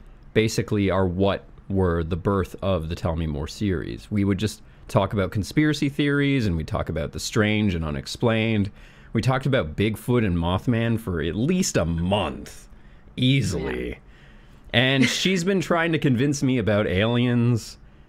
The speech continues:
Speaker 1: basically every day ever since for, oh, um, at least half a year now. Still not convinced.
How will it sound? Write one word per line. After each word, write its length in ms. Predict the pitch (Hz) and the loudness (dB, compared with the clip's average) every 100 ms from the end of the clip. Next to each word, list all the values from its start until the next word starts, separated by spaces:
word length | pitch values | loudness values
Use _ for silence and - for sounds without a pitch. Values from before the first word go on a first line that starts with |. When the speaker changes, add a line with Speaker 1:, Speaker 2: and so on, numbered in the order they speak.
| - - | -20 0
Speaker 1:
basically 580 | 170 190 180 - 156 113 | 2 2 -2 0 0 2
every 320 | 120 117 110 | 2 2 2
day 420 | 95 87 87 78 | 2 2 2 2
ever 240 | 90 87 | 0 0
since 680 | 82 - 110 92 57 - - | -4 -2 0 0 -2 -8 -16
for, 400 | - 92 87 85 90 - - - | -6 -4 -2 -4 -8 -18 -12 -4
oh, 420 | 143 104 87 78 - - - - | -2 -2 -4 -8 -12 -16 -18 -12
um, 240 | 104 98 - - - | -8 -8 -8 -14 -12
at 80 | 73 | -6
least 300 | 104 170 - | -4 -4 -2
half 260 | 95 95 | -2 -2
a 80 | 80 | -4
year 260 | 69 98 107 | -4 -2 -2
now. 380 | 73 64 - - - - - - | -4 -8 -12 -14 -20 -20 -20 -20
Still 260 | - - 180 | -8 0 2
not 220 | 147 90 | 2 0
convinced. 560 | 156 - 78 73 71 | -2 -4 -4 -4 -8